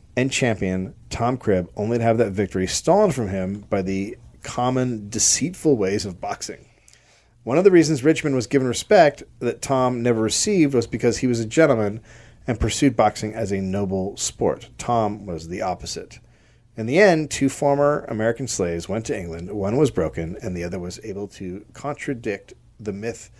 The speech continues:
of black inferiority by defeating all but one of his opponents. Of Tom, after he died, Egan wrote, quote, "It will also not be forgotten, if justice holds the scales,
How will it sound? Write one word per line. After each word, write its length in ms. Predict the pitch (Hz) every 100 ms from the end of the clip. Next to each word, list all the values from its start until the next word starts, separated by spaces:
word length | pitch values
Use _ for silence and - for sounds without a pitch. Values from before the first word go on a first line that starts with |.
| - _ - -
of 200 | 113 92
black 340 | 90 107 113 -
inferiority 840 | 131 - 131 120 120 101 92 90
by 200 | 90 98
defeating 480 | 90 90 104 98 95 -
all 240 | 104 95 95
but 140 | 107
one 160 | 98 90
of 80 | 85
his 80 | 85
opponents. 680 | - 85 76 87 - - _ _ _ _ _ _ _ - -
Of 220 | 190 214
Tom, 680 | - - 214 170 143 165 - _ _ _ - _ _ - -
after 260 | 123 117 151
he 60 |
died, 380 | 139 131 113 110
Egan 320 | 120 123 113 107
wrote, 280 | 104 110
quote, 420 | - 165 147 156 -
"It 140 | 139
will 160 | 143 139
also 480 | 151 165 180 202 196
not 300 | 151 147 151
be 100 | 151
forgotten, 600 | - 135 120 107 98 104 -
if 140 | 107
justice 460 | - 127 - 175 -
holds 460 | - 151 147 151 -
the 100 | 135
scales, 640 | - 127 98 90 90